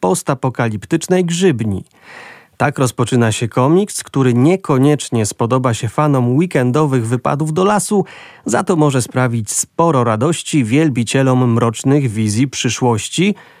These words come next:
w których człowiek jest tylko małym robaczkiem walczącym o przetrwanie. Jego tytuł to Funge. Rzecz traktuje o rodzinie, która w świecie opanowanym przez grzyby zmierza w stronę celu. Czytelnicy mają możliwość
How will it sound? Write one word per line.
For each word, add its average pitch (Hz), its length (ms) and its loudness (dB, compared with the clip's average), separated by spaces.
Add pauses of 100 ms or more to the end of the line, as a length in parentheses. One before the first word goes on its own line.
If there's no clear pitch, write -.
(120)
w - 80 -20
których 185 320 0
człowiek 165 480 0
jest 127 240 -2
tylko 139 320 0
małym 139 460 2
robaczkiem 120 680 0
walczącym 131 600 0
o 135 80 2
przetrwanie. 135 760 -4 (760)
Jego 196 260 2
tytuł 214 380 -2
to 160 240 0
Funge. 110 580 0 (560)
Rzecz 165 380 -2
traktuje 123 560 0
o 117 280 0
rodzinie, 160 500 2
która 127 280 0
w 104 60 -8
świecie 180 440 0
opanowanym 120 680 2
przez 123 280 -2
grzyby 123 540 0 (500)
zmierza 147 420 0
w - 80 -8
stronę 135 420 0
celu. 101 540 -2 (720)
Czytelnicy 180 560 0
mają 180 280 4
możliwość 143 800 0